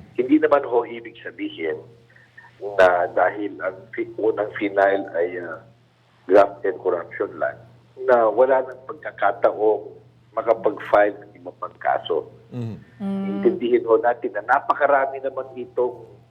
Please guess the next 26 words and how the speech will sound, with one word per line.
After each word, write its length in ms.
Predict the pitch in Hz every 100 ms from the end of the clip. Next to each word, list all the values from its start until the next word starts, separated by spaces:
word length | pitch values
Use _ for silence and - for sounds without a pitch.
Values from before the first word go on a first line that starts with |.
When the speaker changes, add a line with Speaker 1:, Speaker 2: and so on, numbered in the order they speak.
| -
Speaker 1:
incidents 640 | 135 - 139 104 120 120 - - -
of, 160 | 104 95 - 104
uh, 80 | 92 143
maraming 400 | 160 160 165 -
project 400 | 139 127 127 127
ho 160 | 120 101
ito 240 | 87 151
eh. 240 | 165 104 - - _ _ _ _ _ _ _ -
Uh, 320 | 98 98 92 - -
so, 320 | 135 120 117 - - - -
yan 240 | 139 147 - -
una 320 | 131 123 120
pa 160 | -
lang. 260 | - 104 95 - _ _ _ _ _ _ _ _ _ - - -
Maaari 640 | 107 101 127 135 135 135 120 -
as, 120 | 104 - - 110
uh, 80 | 95 -
things 160 | 127 -
develop 640 | 101 98 123 131 120 - -
at 240 | 95 - -
makakalap 640 | 104 98 - 101 101 104
sila 240 | - 98 95
ng 240 | 98 92
mas 160 | - - -
matinding 480 | - - 95 - 85
ebidensya 720 | 87 92 - 104 104 - 78